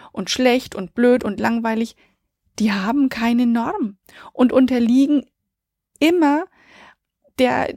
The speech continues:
der Bewertung dessen, der die Worte ausspricht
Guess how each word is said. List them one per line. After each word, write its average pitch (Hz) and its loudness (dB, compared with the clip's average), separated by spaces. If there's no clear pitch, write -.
der 233 4
Bewertung 247 -2
dessen, 269 0
der 254 2
die 233 -2
Worte - -4
ausspricht - -8